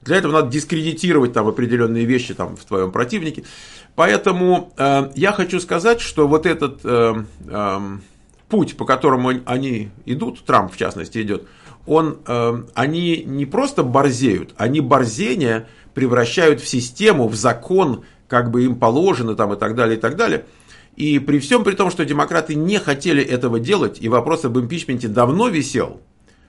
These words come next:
два года они, они отказывались, они, там некоторые говорили, «Надо, должны же быть принципы какие-то, блин, твою мать, принципы должны быть в жизни или что?»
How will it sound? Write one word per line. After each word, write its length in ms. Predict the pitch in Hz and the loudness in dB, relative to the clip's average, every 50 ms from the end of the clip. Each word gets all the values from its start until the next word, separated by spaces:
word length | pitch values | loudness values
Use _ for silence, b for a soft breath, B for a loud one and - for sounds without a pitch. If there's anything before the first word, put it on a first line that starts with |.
| _ _ _ | _ _ _
два 300 | - 104 117 127 160 165 | -10 -2 2 4 4 4
года 360 | 160 165 196 202 156 131 117 113 | 4 4 4 4 4 6 4 4
они, 320 | 113 120 127 127 123 117 - - - | 4 2 2 0 0 -2 -6 -8 -6
они 200 | - 117 131 135 | -2 0 2 4
отказывались, 800 | 123 123 - - - 180 165 147 117 113 104 92 85 82 - | 2 2 2 2 2 4 4 4 4 0 -2 -2 -4 -4 -4
они, 300 | 95 95 101 101 101 101 95 - - - | -4 -4 -2 -4 -4 -6 -6 -10 -6 -2
там 160 | - 110 110 | -2 0 2
некоторые 300 | 135 147 139 - 127 120 | 2 0 0 0 0 0
говорили, 220 | 117 120 113 113 120 | 2 4 4 4 4
«Надо, 280 | 143 165 180 151 123 | 4 4 4 4 2
должны 260 | 110 113 131 123 175 | 0 -2 -2 0 0
же 140 | 180 170 165 | 2 2 2
быть 180 | 156 143 - - | 0 0 -2 0
принципы 520 | - 175 202 202 175 131 - 143 - 113 | 2 4 4 4 2 0 -2 -4 -4 -4
какие-то, 480 | - 127 127 127 135 117 110 - - 104 | -2 -4 -2 -2 -2 -4 -2 -2 -4 -4
блин, 420 | - 82 - 139 143 123 98 90 | -4 -2 0 0 2 2 0 -2
твою 280 | - - 95 107 117 123 | -6 -4 -2 0 0 2
мать, 220 | 120 98 - - | 0 0 -2 -2
принципы 460 | - 160 202 202 165 120 - 117 - | -2 0 0 0 -2 -2 -4 -6 -4
должны 320 | 104 104 113 113 113 180 220 | 0 0 0 0 0 -2 -4
быть 160 | 220 190 135 | -4 -4 -4
в 40 | 120 | -4
жизни 340 | 120 143 143 117 110 113 113 | -2 -2 -2 -2 -2 -2 -2
или 140 | 120 123 | 0 0
что?» 420 | 127 123 - - 107 80 - - | -2 -2 -2 -4 -4 -4 -6 -12